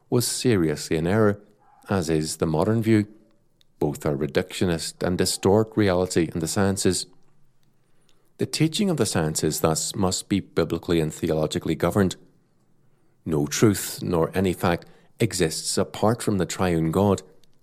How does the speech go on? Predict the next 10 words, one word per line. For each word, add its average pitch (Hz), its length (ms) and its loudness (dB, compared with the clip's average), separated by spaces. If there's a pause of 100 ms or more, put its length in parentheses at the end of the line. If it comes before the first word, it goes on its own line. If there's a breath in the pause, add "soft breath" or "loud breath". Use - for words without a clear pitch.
(840)
We 131 100 2
cannot 151 380 2
omit 117 280 0
theology 85 520 2
from - 220 -4
the 78 60 -2
teaching - 360 -2
of 82 100 -2
any 82 200 0
science. 92 420 0